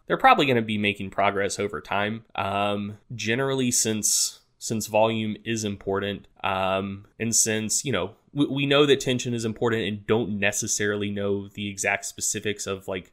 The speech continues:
the tension growth dose response relationship, uh, trying to keep training quality high, you know, at worst probably has a neutral effect on growth and is likely beneficial. But I think that that's probably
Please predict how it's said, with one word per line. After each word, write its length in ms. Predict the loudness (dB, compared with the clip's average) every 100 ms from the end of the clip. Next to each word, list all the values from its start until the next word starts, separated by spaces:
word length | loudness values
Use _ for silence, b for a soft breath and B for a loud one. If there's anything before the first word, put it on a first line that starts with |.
| -10
the 120 | -10
tension 520 | -6 -4 -4 -6 -8
growth 440 | -6 -6 -6 -8 -4
dose 420 | -4 -4 -10 -10
response 500 | -10 -6 -4 -4 -4
relationship, 720 | -4 -4 -6 -8 -6 -6 -8 _
uh, 360 | 0 4 4 2 -2
trying 280 | 2 2
to 60 | 2
keep 220 | -2 -6
training 300 | -2 -2 -2
quality 440 | 2 2 4 0 -4
high, 560 | -2 0 2 0 -2 -8 _
you 680 | -10 -10 -14 -16 _ -2 0
know, 220 | 0 -2 -12 -18 -16 -6 -2
at 160 | -2
worst 560 | -2 2 4 4 2 4
probably 400 | 6 8 6 2
has 140 | 0
a 40 | 0
neutral 440 | -2 -2 -2 -2
effect 360 | 0 0 0 -2
on 160 | -4
growth 320 | 0 0 0
and 220 | -4 -8 -6
is 140 | -6
likely 380 | -4 -4 -4 -6
beneficial. 680 | -4 -6 -6 -8 -4 -6 -2
But 100 | 0
I 80 | 2
think 220 | 0 -4
that 120 | -4
that's 180 | -4 -4
probably 800 | 2 2 2 -4 -6 -6 -8